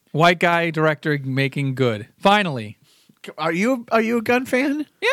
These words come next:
Speaker 1: no, he's fine. I, I thought it was bullshit that he got fired. It was a hit job. It was, like, some right-wing Republican, you know, media guy trying to make a name for himself, hit job. And, uh, you know, but, uh, bad for Disney to immediately fire him,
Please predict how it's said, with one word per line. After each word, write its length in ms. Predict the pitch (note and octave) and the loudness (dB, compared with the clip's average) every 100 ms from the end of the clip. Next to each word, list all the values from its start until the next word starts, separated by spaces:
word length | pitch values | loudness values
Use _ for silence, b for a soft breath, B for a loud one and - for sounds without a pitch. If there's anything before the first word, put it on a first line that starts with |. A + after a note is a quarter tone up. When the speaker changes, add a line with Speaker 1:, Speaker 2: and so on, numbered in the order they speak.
| C5+ | 2
Speaker 1:
no, 160 | A#4 | 2
he's 140 | F4 - | 2 0
fine. 300 | A#3+ D4+ G3 | 2 2 4
I, 200 | D3+ F3+ | 2 2
I 40 | |
thought 140 | F#3+ A3 | 2 4
it 60 | |
was 140 | G3+ F3 | 2 2
bullshit 420 | F3 F3+ - F#3 | 2 2 2 0
that 100 | F3+ | 2
he 60 | |
got 160 | F3+ E3+ | 2 2
fired. 320 | - F#3+ G3+ | 0 0 2
It 40 | C3+ | 0
was 120 | C3+ | 0
a 20 | |
hit 160 | B2+ D#3 | -2 0
job. 320 | E3 D#3+ D#3 | 0 0 0
It 60 | |
was, 180 | D3+ D3 | 0 0
like, 140 | D3 - | -2 -2
some 320 | E3 D3+ C#3 | -2 0 0
right-wing 320 | C#3+ D3+ D3 | 0 0 -2
Republican, 840 | D3 D3+ D3 D3 D3+ D3 C#3+ C#3+ | -2 -2 -2 -2 -2 -2 -2 -2
you 140 | C#3 C3 | -2 0
know, 440 | B2+ B2 A#2+ A#2 b b b - | 0 0 0 -4 b b b -10
media 460 | B2+ C3+ C#3 C#3 | -2 0 2 0
guy 520 | C3+ C3 C3 C3 C3+ C3+ | 0 -2 0 -2 -2 -4
trying 260 | - C#3 | -2 -2
to 60 | C3 | -2
make 180 | C3 C3 | -4 -4
a 60 | |
name 220 | C3 C3 | -4 -6
for 180 | B2+ C#3 | -6 -8
himself, 640 | C3+ B2 D3 C3 C3 C3 E3 | -10 -6 -2 0 -2 -6 -16
hit 220 | C3+ D3+ D3 | -8 -8 -6
job. 420 | D3+ C#3+ D#3 E3 b b b b | -4 -2 -2 -4 b b b b
And, 420 | C#3 C#3+ C#3 C#3 | -2 0 0 0
uh, 280 | C#3 C#3 C#3+ | 0 0 -2
you 100 | E3 | 0
know, 200 | E3+ D#3+ - B | 0 0 -4 B
but, 120 | F#3+ | 0
uh, 160 | F#3+ G3 - _ b b D3+ | 2 0 -4 _ b b 0
bad 300 | E3+ G3+ G#3 | 4 4 2
for 140 | F#3+ | -2
Disney 360 | F3 F#3 F3 F3 | 2 2 2 0
to 460 | - D#3+ D3+ C#3+ B2+ b b - | 4 4 4 2 -2 b b -2
immediately 680 | E3+ E3 F3+ F#3 F#3 E3+ F3 | 2 6 6 4 2 2 -2
fire 480 | - D3 D3 D#3 D#3 | 0 0 2 0 0
him, 300 | D#3+ D#3+ | 0 -2